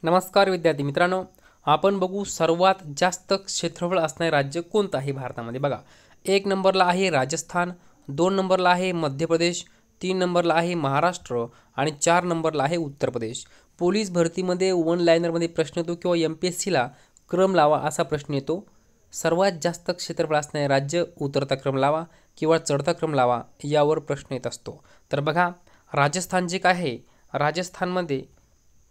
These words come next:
जे काही क्षेत्रफळ आहे राजस्थानचं, ते आहे तीन लाख बेचाळीस हजार दोनशे एकोणनव्वद चौकी मी. मध्य प्रदेशचं क्षेत्रफळ आहे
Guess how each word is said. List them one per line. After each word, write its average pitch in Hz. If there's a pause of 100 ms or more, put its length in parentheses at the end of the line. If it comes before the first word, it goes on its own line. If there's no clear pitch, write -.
(160)
जे 165
काही 185
क्षेत्रफळ 190
आहे 160
राजस्थानचं, 139 (460)
ते 190
आहे 185
तीन 196 (100)
लाख 165
बेचाळीस 165
हजार 143
दोनशे 143 (120)
एकोणनव्वद 160
चौकी 139
मी. 139 (600)
मध्य 175
प्रदेशचं 190
क्षेत्रफळ 175
आहे 175